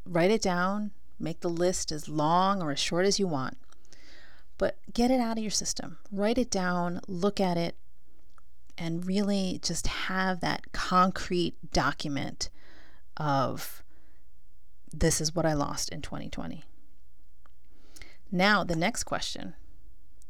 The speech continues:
is, what have you gained? What have you gained in twenty twenty? Yes, the losses are easy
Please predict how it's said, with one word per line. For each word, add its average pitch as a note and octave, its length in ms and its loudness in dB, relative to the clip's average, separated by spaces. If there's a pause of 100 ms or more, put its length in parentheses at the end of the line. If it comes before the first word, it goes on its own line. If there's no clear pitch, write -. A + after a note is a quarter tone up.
(480)
is, - 640 -4 (800)
what E3+ 180 2
have E3+ 180 -2
you C3+ 120 -2
gained? D3+ 500 -2 (1400)
What C4 80 2
have D4 120 0
you D4+ 80 4
gained F#3+ 320 2
in D3+ 100 2
twenty C#3+ 300 -2
twenty? - 380 -4 (1080)
Yes, G3+ 380 2
the F3 160 0
losses F3+ 400 4
are F3 120 0
easy F3+ 520 -4